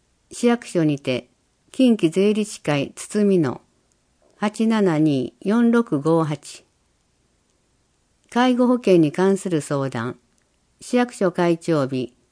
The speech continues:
午前九時から午後五時三十分。市役所にて、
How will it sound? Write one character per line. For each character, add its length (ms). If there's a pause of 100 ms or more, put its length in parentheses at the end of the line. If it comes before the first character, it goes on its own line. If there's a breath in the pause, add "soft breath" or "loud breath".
(160)
午 160
前 220
九 160
時 140
か 120
ら 280
午 140
後 100
五 140
時 120
三 280
十 120
分。 380 (580)
市 160
役 220
所 180
に 160
て、 280